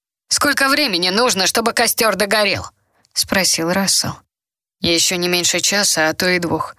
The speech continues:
ответил Айзек. «Тогда давайте сделаем так. Вас сейчас проводим мы,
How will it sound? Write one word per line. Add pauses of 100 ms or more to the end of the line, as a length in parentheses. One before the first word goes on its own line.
(560)
ответил
Айзек. (140)
«Тогда
давайте
сделаем
так. (500)
Вас
сейчас
проводим
мы,